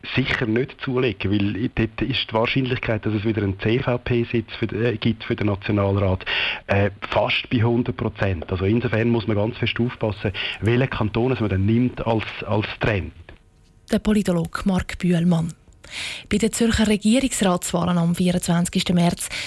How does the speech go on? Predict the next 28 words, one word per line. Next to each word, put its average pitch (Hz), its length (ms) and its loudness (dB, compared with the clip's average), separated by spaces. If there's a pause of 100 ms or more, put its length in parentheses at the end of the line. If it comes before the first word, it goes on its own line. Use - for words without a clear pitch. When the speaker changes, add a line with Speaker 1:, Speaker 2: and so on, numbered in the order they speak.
(140)
Speaker 2:
schicken 196 320 0
übrigens 185 480 2
alle 214 240 4
grösseren 190 520 2
Parteien 175 540 2
einen 160 160 4
eigenen 175 380 0
Kandidaten 165 580 0
ins - 160 0
Rennen. 160 240 2 (600)
Alle 240 220 4
dreizehn 247 360 0
Kandidaten 180 640 0
sind 185 380 0
dann 190 100 4
übermorgen 226 480 2
am 170 200 0
Sonntag 254 440 0 (360)
zu - 120 -8
Gast 196 360 0
am 170 220 0
Top-Polit-Podium. 180 1300 0 (440)
Alle 190 160 2
Informationen 185 680 2
zum 185 200 0
Podium 170 460 0
gibt's - 280 -4
auf - 160 -4